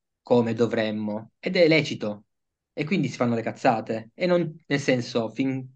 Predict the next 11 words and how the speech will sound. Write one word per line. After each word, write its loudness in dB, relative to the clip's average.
con 0
certi 4
limiti 0
non 0
lo 4
vedo 4
come 0
una -2
cosa 0
di, -2
eh, -6